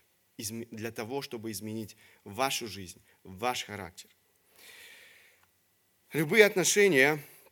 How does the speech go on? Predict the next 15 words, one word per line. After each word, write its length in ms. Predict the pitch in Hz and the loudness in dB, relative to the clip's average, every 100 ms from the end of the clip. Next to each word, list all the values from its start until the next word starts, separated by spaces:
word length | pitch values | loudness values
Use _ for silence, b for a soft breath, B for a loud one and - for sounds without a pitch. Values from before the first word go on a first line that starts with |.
| _ _ _ _ _ - | _ _ _ _ _ -12
это 220 | 120 127 | -4 -2
школа, 600 | 117 - 165 151 120 123 117 - | -4 -4 0 2 2 0 -6 -14
школа, 400 | - 160 160 151 | -6 0 0 0
в 80 | |
которой 580 | - 131 139 131 131 127 113 _ | -4 -6 -2 0 0 -2 -8 _
мы 520 | 123 131 139 139 135 _ _ _ | -4 0 0 -2 -8 _ _ _
получаем 720 | - 120 113 - 135 131 120 131 | -4 -2 0 2 2 2 0 4
не 160 | 180 196 | 6 6
теоретические 800 | 180 147 135 180 170 143 143 127 | 4 0 -2 -6 -4 -4 -4 -4
знания, 440 | 120 127 151 156 - b b b - | -2 -2 -2 -6 -12 b b b -8
но 180 | 117 113 | -4 -4
школа, 560 | - 156 156 156 147 - | -2 2 2 2 -2 -14
в 80 | - | -10
которой 380 | 123 127 123 | -8 -4 -4
формируется 800 | 120 117 120 120 123 113 120 113 | -4 -6 -4 -2 -2 -2 -2 -4